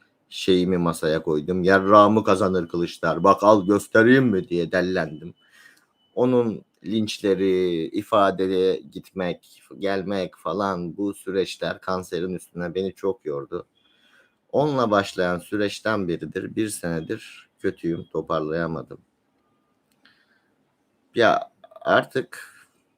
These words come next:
dedim ya, Allah'tan gelecek her hayra muhtacım. En ufak bir beni iyi hissettirecek bir şeye muhtacım.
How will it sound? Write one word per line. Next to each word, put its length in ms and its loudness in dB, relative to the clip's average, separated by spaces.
dedim 280 -2
ya, 100 0
Allah'tan 480 -2
gelecek 400 -4
her 140 -4
hayra 320 -2
muhtacım. 600 -12
En 160 -2
ufak 380 -6
bir 440 -6
beni 180 -4
iyi 260 -4
hissettirecek 920 -8
bir 80 -4
şeye 260 -6
muhtacım. 680 -12